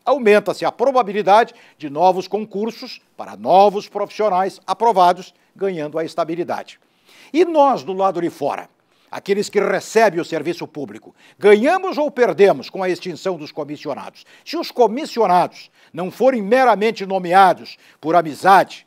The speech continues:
por acumpliciamento de toda sorte, perdemos.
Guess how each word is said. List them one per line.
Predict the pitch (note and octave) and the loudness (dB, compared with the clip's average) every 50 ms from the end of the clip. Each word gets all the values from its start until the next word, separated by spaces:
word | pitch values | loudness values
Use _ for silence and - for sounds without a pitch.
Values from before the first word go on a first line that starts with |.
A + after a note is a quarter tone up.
| _ _ _ | _ _ _
por | - B2+ | -16 -16
acumpliciamento | B2 B2+ - D#3+ D#3+ - - F#3+ G3 - - E3 C3+ C3+ F3 F#3 E3 - | -16 -14 -14 -18 -16 -12 -8 -8 -8 -6 -6 -8 -6 -6 -6 -6 -8 -8
de | D3 C3+ | -12 -14
toda | B2+ - D3+ C3+ C3 | -12 -12 -12 -10 -12
sorte, | B2 - G3+ A#3 B3 G#3 - - - - _ _ _ _ _ _ _ _ _ | -10 -2 0 0 0 0 -2 -8 -16 -20 _ _ _ _ _ _ _ _ _
perdemos. | - G#3+ G#3 E3+ E3 D3+ C3 A2 G#2+ - - _ | 0 0 0 0 -2 -4 -6 -8 -12 -20 -20 _